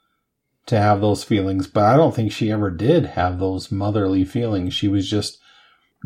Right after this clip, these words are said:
doing her responsibility and taking care of Jonas and his sister. I mean, she, she cared about them as far as her responsibility, but yeah, 'cause she was kinda,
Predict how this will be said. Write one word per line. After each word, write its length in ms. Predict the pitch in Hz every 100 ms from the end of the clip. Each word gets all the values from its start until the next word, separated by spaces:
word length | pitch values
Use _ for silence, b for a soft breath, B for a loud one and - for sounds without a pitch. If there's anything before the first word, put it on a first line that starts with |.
| 120
doing 340 | 113 110 110
her 180 | 104 110
responsibility 1040 | 110 107 113 107 - 104 131 123 101 95
and 160 | 90 92
taking 300 | 95 95 95
care 240 | 104 104
of 140 | 101 90
Jonas 520 | 98 107 104 98 -
and 220 | 87 82 _ b b
his 320 | 95 90 92 _ - - - _ _ _ -
sister. 640 | - 165 - 98 95 - _ _ _ _ -
I 20 |
mean, 160 | 104
she, 240 | 95 - 120
she 260 | - 143
cared 380 | 143 - 143 147
about 340 | 113 107 104 104
them 200 | 107 101
as 120 | 98
far 300 | - 98 95
as 380 | 92 92 - -
her 160 | - 110
responsibility, 960 | 98 - 110 92 90 85 123 123 85 82
but 400 | 90 82 - _ _ _ _ _ _ _ _
yeah, 420 | - 98 80 82 82 - 139 -
'cause 360 | 110 - - -
she 320 | - - 120
was 220 | 147 110
kinda, 580 | - 110 104 98 95 -